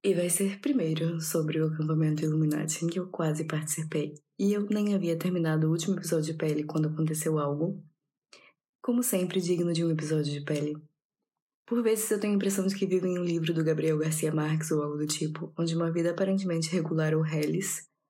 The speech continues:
sofre, <laughs> aí é que tá, <laughs> giros previamente inconcebíveis na trama. Dessa vez, um cara me mandou uma mensagem e ofereceu uma possibilidade de tornar-me membro dos Illuminati.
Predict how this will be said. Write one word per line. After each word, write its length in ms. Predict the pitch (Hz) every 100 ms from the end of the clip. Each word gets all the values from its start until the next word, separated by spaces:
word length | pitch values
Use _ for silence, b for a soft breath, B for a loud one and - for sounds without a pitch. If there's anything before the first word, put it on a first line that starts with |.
| _
sofre, 680 | - - 156 156 170 180 202 -
<laughs> 40 |
aí 260 | 196 185 170
é 40 |
que 140 | - -
tá, 280 | 156 156 156
<laughs> 500 | - 196 - - - _ _ B B B B B B 190
giros 340 | 214 220 226
previamente 600 | - 220 226 214 208 208
inconcebíveis 680 | 202 208 202 196 180 170 170
na 140 | 170
trama. 360 | 156 147 160 - - - _ _ _ _ _ _ _ _ _ _ _ _ _ _ _ _ _ _ _ _ _ _ _ _ _ _ -
Dessa 320 | 262 294 285
vez, 220 | 208 175
um 80 | 185
cara 180 | 190 180
me 100 | 180
mandou 300 | 180 180 180
uma 140 | 190
mensagem 500 | 196 196 190 160 160
e 60 | 165
ofereceu 420 | 160 170 160 180
uma 100 | 170
possibilidade 680 | 165 185 190 202 190 160 160
de 100 | 180
tornar-me 500 | 165 170 170 165 160
membro 420 | 165 175 202 226 196
dos 200 | 196 196
Illuminati. 640 | 185 175 156 156 -